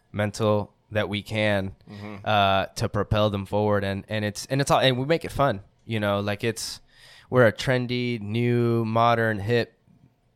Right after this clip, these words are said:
Speaker 1: uh, small business startup in Orlando doing, doing some different things, vending out of some different looking food trucks, you know, and that's, that's all, we're all about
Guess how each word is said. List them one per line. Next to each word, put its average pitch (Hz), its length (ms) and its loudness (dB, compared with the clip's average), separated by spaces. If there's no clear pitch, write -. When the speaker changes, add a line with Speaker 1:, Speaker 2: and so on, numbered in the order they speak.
Speaker 1:
uh, 101 180 0
small 113 400 2
business 110 440 0
startup 107 380 0
in 110 100 0
Orlando 104 560 0
doing, 104 380 -4
doing 107 260 -8
some 92 220 -12
different 107 400 -4
things, 101 400 -2
vending 107 340 -2
out 101 140 -4
of 101 100 -2
some 92 220 -8
different 110 380 -4
looking 104 340 -6
food 104 280 -6
trucks, 107 720 -2
you 101 80 -8
know, 101 300 -4
and 110 160 -8
that's, 127 280 -4
that's 113 280 -6
all, 120 320 4
we're 123 160 0
all 127 180 4
about 110 500 0